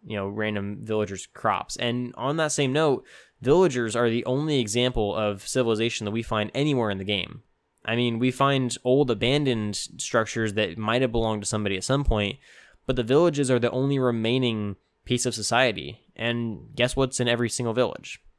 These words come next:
Farms. And a farmer, at least, maybe one or two.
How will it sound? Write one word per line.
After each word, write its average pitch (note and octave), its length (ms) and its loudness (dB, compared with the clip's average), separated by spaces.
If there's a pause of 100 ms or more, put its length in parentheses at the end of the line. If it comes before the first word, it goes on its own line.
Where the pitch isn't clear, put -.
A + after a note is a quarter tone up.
(360)
Farms. C3+ 540 -2 (500)
And B2 200 0
a A#2 40 -2
farmer, A2 460 0 (340)
at A2 280 -2
least, - 420 -10
maybe A2 240 -8
one A2 180 -4
or A2 80 -4
two. A2+ 360 -6